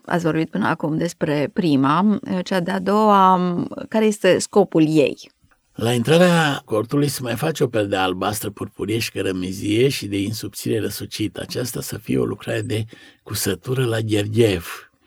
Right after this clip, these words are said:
Speaker 2: adică la broderie, să fie brodată, da? Să fie o perdea cu foarte multe broderii. Perdeaua aceasta este diferită de cea din versetul treizeci și unu.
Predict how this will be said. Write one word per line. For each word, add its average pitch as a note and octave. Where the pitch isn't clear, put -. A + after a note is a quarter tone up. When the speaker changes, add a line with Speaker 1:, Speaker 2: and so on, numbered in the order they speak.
Speaker 2:
adică G2+
la G#2
broderie, G#2
să -
fie G#2+
brodată, G2
da? G#2+
Să B2+
fie -
o B2
perdea G#2
cu -
foarte A2+
multe A2
broderii. G2+
Perdeaua G#2
aceasta B2
este A#2
diferită A#2
de G#2
cea F#2+
din F#2
versetul F#2
treizeci F#2
și -
unu. F2+